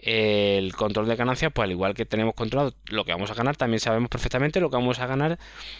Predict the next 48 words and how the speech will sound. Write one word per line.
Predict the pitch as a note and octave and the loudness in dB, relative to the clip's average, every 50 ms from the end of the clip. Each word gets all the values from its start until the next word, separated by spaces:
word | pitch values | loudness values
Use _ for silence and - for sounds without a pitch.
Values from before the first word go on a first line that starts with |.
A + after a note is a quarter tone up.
| - - - | -18 -14 -6
eh, | C#3 D3 C#3 C#3 C3+ C3+ C3+ C3+ C3 C3 C3 C3 B2+ B2 | -2 0 2 4 4 4 4 4 4 4 4 2 2 2
lo | B2 | 0
que, | A#2 A#2+ - | -2 -4 -8
perdón, | - - A2 A#2 A2+ F#2+ - - - - - | -8 -6 -4 -4 -4 -4 -6 -10 -20 -20 -16
eh, | E2+ A2 G#2 - - - - _ - | -16 -16 -16 -16 -20 -20 -20 _ -8
también | - A#2 G#2+ A2+ A#2 A#2 | -4 -2 0 0 2 2
tenemos | C3 B2 B2+ B2+ A#2+ - | 2 2 2 0 0 -2
controlado | C3 B2 - C#3+ D#3 C#3+ | -2 0 0 2 2 2
lo | A#2 G#2+ | 2 0
que | G2+ | 0
vamos | G2+ G#2+ A2 A#2+ | -2 -2 -2 -2
a | A#2+ | -2
perder | - C3 C3 C3+ D#3 E3 F3+ E3+ | 0 0 0 2 2 2 2 0
y, | C#3 B2+ B2 | -2 -4 -4
y, | G#2+ B2 B2 B2 B2 A#2+ A#2+ B2 B2 A#2+ B2 B2 A#2+ - - | -2 0 2 2 2 4 4 2 2 2 2 0 -2 -4 -6
y, | - B2 B2+ B2 B2 A#2+ A#2+ A#2+ A#2 F2+ A#2 | -4 -4 -2 0 0 0 0 0 2 2 0
y | B2+ | 0
gastar, | C3+ C3 - - F3 F#3 - - - - | 0 0 0 0 0 0 -2 -8 -12 -6
también | - A2+ A#2+ C3 - | -4 0 0 0 0
tenemos | - C3 C3+ D3 D#3 - - - | 0 0 2 2 0 0 -2 -6
el | - A2+ - | -8 -6 -4
control | - A2 G#2 G2 A#2 A#2+ A#2+ | -2 -4 -2 0 -2 0 0
de | B2+ | 0
las | A#2 G#2 | -2 -2
ganancias, | G#2 F2 F2+ F#2 F#2 - B2+ B2+ - | -4 -8 -10 -10 -10 -8 -8 -8 -4
sabemos | - G#2 G2 G#2 G#2 - | -4 -2 -2 -2 -2 -4
perfectamente | - - - G#2+ - A#2 A2+ A#2+ A#2+ A#2+ - C3 | -4 -6 -6 -4 -2 -2 0 0 0 0 0 0
la | B2+ B2 | 0 0
previsión | - A#2 G#2+ G2+ - - G#2+ G#2+ | 0 0 0 0 0 -2 -2 0
que | A2+ A2+ | 0 -2
vamos | G#2+ G#2+ | -2 -2
a | A#2 A2+ | -2 -2
tener | A#2 A#2 B2 C#3 D3 - - - - - | 0 0 0 0 -2 -4 -8 -16 -18 -12
si | - - C3+ A#2+ | -6 -2 -2 0
ganamos | A#2 A2 G#2+ A2+ A#2 A#2 A#2+ B2 C3 B2 | 0 0 2 2 2 2 2 2 0 0
y | C#3+ C3+ B2+ B2 A#2+ A2 | 0 0 0 0 0 0
si | - - A2+ A2 G#2 G2 | 0 2 2 2 2 2
hacemos | F#2+ - - A2+ A2+ A2+ A2+ A2+ A2 A2+ A2+ G#2+ - - - - - - - | 0 0 -2 0 0 2 2 2 2 2 0 0 -4 -8 -16 -20 -20 -14 -8
un | - A#2+ A2+ G#2+ - | -4 -2 -2 -2 -2
tipo | - A#2+ A2+ A2 - A2+ A2 A2 G#2+ | -2 -2 -2 0 0 2 2 2 2
de | A2 G#2+ | 2 0
trade | - - C3+ C#3 D3 D3 - - - | 0 0 0 2 2 0 -2 -6 -4
u, | A2+ G#2+ G#2 G2+ G2+ G2+ G2 F#2+ F#2+ F#2+ - - | 0 2 4 4 4 4 4 2 2 0 -2 -2
u | A2 G#2 G#2+ | -2 0 2
otro, | G#2+ G2 - - - - - | 2 2 0 -6 -12 -12 -8
¿vale? | E2+ F#2 A2 A2+ | -6 -4 -4 -4
Entonces | A#2 - - - A#2 A2 - - | -6 -6 -4 -2 -2 -2 -2 -4
eso, | B2+ B2+ - - D3 D3+ | -4 -2 -2 0 -2 -2